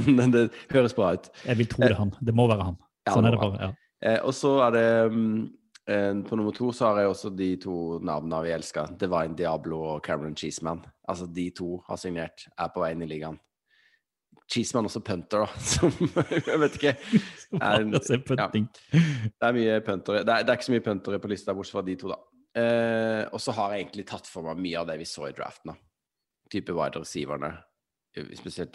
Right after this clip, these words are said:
Speaker 1: i første runde med Waddle og, og, og Chase og Smith.
Speaker 2: Eh, du er så stille, Stian. Det har jo ofte en sånn tegn på at du er litt kritisk. Eh, sånn for oss så sitter du her og tar deg i skjegget og kikker litt sånn der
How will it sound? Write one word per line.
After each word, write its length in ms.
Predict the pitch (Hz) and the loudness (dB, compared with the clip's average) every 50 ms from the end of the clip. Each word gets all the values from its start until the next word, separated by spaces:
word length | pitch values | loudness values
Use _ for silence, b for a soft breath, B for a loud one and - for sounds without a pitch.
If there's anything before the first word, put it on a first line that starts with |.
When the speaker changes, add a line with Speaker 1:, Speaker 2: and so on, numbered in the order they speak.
| 87 | -10
Speaker 1:
i 20 | 78 | -10
første 260 | - 80 - - - 78 76 | -10 -10 -12 -10 -10 -10 -10
runde 180 | 76 71 73 | -8 -8 -8
med 160 | 69 71 71 71 | -8 -8 -8 -8
Waddle 400 | 71 67 69 - - 71 69 67 | -10 -10 -12 -12 -12 -12 -10 -8
og, 380 | 67 67 65 65 - - - - _ _ _ _ _ _ _ _ _ _ - | -8 -6 -6 -8 -8 -10 -14 -18 _ _ _ _ _ _ _ _ _ _ -14
og, 220 | - 67 64 58 - - | -10 -10 -10 -10 -10 -12
og 80 | 57 55 - | -16 -14 -14
Chase 320 | - - - - - - - | -14 -14 -14 -14 -16 -16 -16
og 80 | - | -16
Smith. 380 | - - 67 64 - _ _ _ _ _ _ _ _ _ _ _ _ _ _ _ _ _ _ _ _ _ _ - - | -14 -12 -14 -14 -14 _ _ _ _ _ _ _ _ _ _ _ _ _ _ _ _ _ _ _ _ _ _ -4 -2
Speaker 2:
Eh, 80 | 110 101 143 | -2 -2 0
du 60 | 139 147 | 2 2
er 80 | 156 147 | 2 2
så 80 | 170 | 2
stille, 320 | - - - 123 127 147 151 | 0 0 0 0 2 0 -2
Stian. 380 | - - 196 175 113 95 95 - 110 | 0 0 0 0 0 0 -2 -2 0
Det 140 | 120 131 135 143 127 | 2 2 4 4 4
har 160 | 120 127 127 | 2 2 2
jo 240 | 131 127 104 117 127 127 120 - | 2 0 0 -2 -4 -6 -6 -8
ofte 240 | - - - - 147 | -10 -10 -8 -4 -2
en 140 | 135 127 113 | -2 0 0
sånn 80 | 123 113 - | -2 -4 -2
tegn 160 | - 110 120 123 | -2 -2 -2 -2
på 80 | - 110 | -4 -4
at 20 | 95 | -4
du 80 | 113 | -2
er 80 | 110 117 | -4 -4
litt 80 | 110 - - | -4 -6 -6
kritisk. 480 | 131 151 - - - - - - - 113 | -6 -6 -6 -4 -6 -8 -6 -6 -4 -2
Eh, 160 | 110 107 107 | 0 0 2
sånn 160 | 101 131 120 110 | 2 2 2 2
for 120 | - 120 | 2 2
oss 140 | 131 123 - 127 | 0 0 0 -2
så 60 | - | -4
sitter 160 | 123 - - | -4 -2 0
du 80 | 117 110 | 2 2
her 80 | 113 117 | 2 0
og 80 | 110 | -2
tar 240 | - - 117 120 123 120 113 | -4 -2 -2 0 0 2 2
deg 80 | 104 | 0
i 80 | 98 - | 0 -2
skjegget 460 | - - 110 110 127 139 117 107 101 | -4 -4 -4 -4 -2 -2 -2 0 0
og 160 | 95 101 107 - | 0 0 -2 -4
kikker 400 | - 98 - _ - - 131 107 104 | -6 -10 -10 _ -6 -4 -2 -2 -2
litt 100 | - - | -2 -2
sånn 160 | 120 107 107 | 0 0 2
der 160 | 110 104 98 | 2 2 0